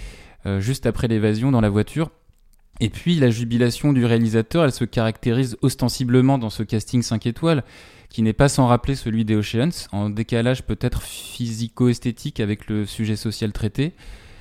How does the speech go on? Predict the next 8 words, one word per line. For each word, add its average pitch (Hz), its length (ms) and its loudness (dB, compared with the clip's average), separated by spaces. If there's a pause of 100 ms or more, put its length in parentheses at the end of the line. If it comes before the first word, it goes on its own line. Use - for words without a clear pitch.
(220)
Dernier 127 400 6
élément 123 280 6
d'allégresse, 123 480 4
c'est - 200 -2
ce 117 300 2
jeu 131 260 6
du 123 140 2
réalisateur 117 720 0